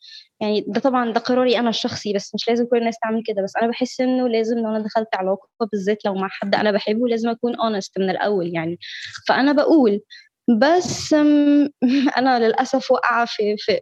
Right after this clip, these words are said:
في، في حفرة <laughs> هيترونورماتيفز. يعني أنا بلاقي نفسي بنجذب <laughs> لناس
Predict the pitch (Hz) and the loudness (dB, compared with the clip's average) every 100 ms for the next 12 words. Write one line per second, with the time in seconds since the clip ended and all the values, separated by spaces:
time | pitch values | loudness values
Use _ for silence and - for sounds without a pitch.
0 | - 196 175 - 240 269 262 269 - 294 | -4 -4 -2 -2 0 0 0 -2 2 2
1 | 311 311 285 294 277 320 311 285 285 247 | 2 2 4 4 2 0 2 2 2 0
2 | 233 254 262 - - - 233 220 254 254 | 0 -2 -4 -8 -12 -4 0 2 2 4
3 | 277 320 330 294 247 247 254 254 254 - | 4 2 2 2 2 0 0 0 -2 -2
4 | 269 320 339 220 220 269 | 0 0 0 -2 -2 -6